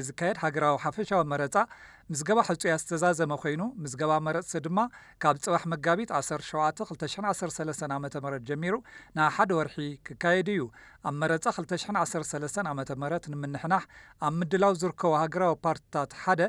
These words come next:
ፓርቲ ሓድነት ኢትዮጵያ ኣብ ዝተፈላለዩ ከባቢታት እንዳጋጠሙ ዘለዉ ጸገማት ጸጥታ ኣብ ምንቅስቓስ ፖለቲካዊ ፓርቲታት ጽዕንቶ ክፈጥር ይኽእል እዩ ዝብል ስግኣት ምፍጣሩ ተወካሊ እቲ ፓርቲ ኣይተ ዘሪሁን ገብረ እግዚኣብሔር ተዛሪቦም።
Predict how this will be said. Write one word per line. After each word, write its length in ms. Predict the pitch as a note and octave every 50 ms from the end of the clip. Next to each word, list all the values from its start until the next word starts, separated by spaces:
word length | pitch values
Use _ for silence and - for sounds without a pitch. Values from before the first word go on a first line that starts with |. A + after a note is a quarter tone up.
| - - - - - _ _ _
ፓርቲ 200 | - G3+ G3+ - - F3+ D#3
ሓድነት 440 | D3 - D#3+ C#3 C#3+ C#3 C#3 C3+ - -
ኢትዮጵያ 360 | C#3+ - E3 D#3 - - F#3 F#3 - - _
ኣብ 160 | - E3 C#3+ C#3+ C#3 C#3
ዝተፈላለዩ 560 | C3 - - C#3+ - - C#3+ D3 D3+ D3+ D3
ከባቢታት 480 | - E3 D#3 D#3+ D#3+ E3 - F3+ E3+ -
እንዳጋጠሙ 560 | E3 E3 F#3 F#3 D#3 F3 D#3 D3 F#3 D3+ C#3+ C#3
ዘለዉ 300 | B2 C#3 C3 C3 C3+ C3+ B2+
ጸገማት 460 | - - D3+ C3 D3 C#3+ C#3+ C#3+ C3+ -
ጸጥታ 300 | - D3+ - F#3 - - G3 G3 - - - - _ _ _ _
ኣብ 180 | - D#3+ D#3+ D#3 D3+ D3
ምንቅስቓስ 540 | D3+ E3+ F3+ E3+ - - - G#3 G#3+ F#3+ -
ፖለቲካዊ 480 | - F3+ F3 E3+ - - - E3+ D3+ D3
ፓርቲታት 460 | - F3 E3+ D#3+ - - G3+ G#3 -
ጽዕንቶ 340 | - - - E3+ F#3+ G3 - G3
ክፈጥር 380 | C#3+ - F#3 E3+ - - E3+
ይኽእል 360 | D#3+ D#3 D3 - G3 G3 F#3 E3+
እዩ 120 | E3 D3+
ዝብል 260 | C3 B2+ D3+ C#3 C#3
ስግኣት 380 | - - D#3 - C#3+ C#3 C3+ - -
ምፍጣሩ 340 | C#3+ C#3 - - - - G#3 A#3 - - - - - _ _
ተወካሊ 400 | - F#3 F#3+ - - F3+ E3+ E3
እቲ 260 | D3+ C#3 - - D3+ C#3+ C#3
ፓርቲ 400 | - - F3 F3 - - F#3 G3 - -
ኣይተ 300 | - E3+ D#3+ - E3 D3
ዘሪሁን 320 | C3+ D3+ D3 D3 C#3 C3 A#2+
ገብረ 200 | C3+ C3 C3 C#3
እግዚኣብሔር 460 | B2+ B2 D3 D3+ D3+ E3 E3+ E3+ D3+
ተዛሪቦም። 600 | - - D#3 D3+ F3+ F3+ G3 G#3 G3 D#3 B2